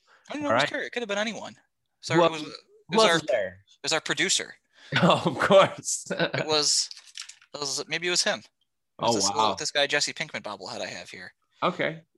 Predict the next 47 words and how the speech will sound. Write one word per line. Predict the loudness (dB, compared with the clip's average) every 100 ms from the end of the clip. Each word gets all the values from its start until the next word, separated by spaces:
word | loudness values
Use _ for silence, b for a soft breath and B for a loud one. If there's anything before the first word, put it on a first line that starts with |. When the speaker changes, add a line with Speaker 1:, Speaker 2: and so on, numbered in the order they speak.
| _ _
Speaker 1:
All | 2
right. | 4 4
Um, | 4 4 2 -2 _ _
so | 0
you're | 2
gonna | 4
ask | 2 0
me |
my | 0
sab-, | 0 0 0
random | 0 -2 0
Sabres | 0 0 0
player | -2
of | 0
the |
episode? | -2 0 -2 -2 _ _ _ _ _ _ _ 2
Speaker 2:
Well, | 2
if | 4
you | 2
would | 2
like | 0 0
to | -2
give | -4
one. | -4 -6 -8 _ _ _ -6
Speaker 1:
Selke | -2 0 -2 -4
winner, | -4 -4
Craig | -2 -2 -2 -6
Ramsey. | -2 0 -2 -8 -8 _ -16
I'll | -10
have | -8
to | -2
go | 4 4
with | 6
Speaker 2:
Selke | 4
Speaker 1:
that. | 4
Speaker 2:
winner, | 4 2 0
Craig | 0 0 2
Ramsey. | 0 -2 -4 -6
I'm | -4 -2 0
gonna | 0
go | 4 4
with | 6 4 2 -2
the | -2
G | 0 2 2 2 -2 -10 _
himself, | -10 -2 4 4 4
Martin | 2 0 0 0
Baron. | 2 2 0 -4